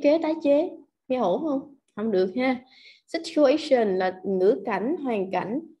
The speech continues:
À, rồi economy, đó là nền kinh tế. Thì ta không nói những cái chữ này. Nó không, hoàn toàn không thuộc về, không hợp về nghĩa luôn á ha, ba chữ này. Cho nên ta chọn material, đó là nguyên liệu, vật liệu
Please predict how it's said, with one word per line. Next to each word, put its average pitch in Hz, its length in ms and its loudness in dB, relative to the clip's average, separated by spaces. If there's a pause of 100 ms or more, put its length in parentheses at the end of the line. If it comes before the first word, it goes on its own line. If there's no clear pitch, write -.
(380)
À, 202 320 -2
rồi 202 280 0
economy, 277 920 -4
đó 294 80 -4
là 277 180 -6
nền 214 280 -4
kinh 247 220 -8
tế. 269 380 -6
Thì 254 140 -4
ta 254 180 -8
không 269 140 -4
nói 269 280 -2 (260)
những 226 180 -2
cái 311 140 -8
chữ 233 140 -2
này. 247 240 -6 (420)
Nó 247 420 -10
không, 302 140 -8
hoàn 247 240 -6
toàn 208 220 -4
không 262 160 -6
thuộc 214 200 -2
về, 208 320 -2
không 247 220 -6
hợp 190 200 -4
về 190 100 0
nghĩa 190 260 0
luôn 302 240 -2
á 294 120 -6
ha, 247 200 -6
ba 214 320 -8
chữ - 100 -14
này. 208 300 -6 (1000)
Cho 262 120 4
nên 269 160 4
ta 262 80 4
chọn 190 280 -2
material, 202 600 0
đó 240 100 -2
là 269 120 -6
nguyên 269 480 -2
liệu, 180 420 0 (760)
vật 196 320 -8
liệu 175 440 -4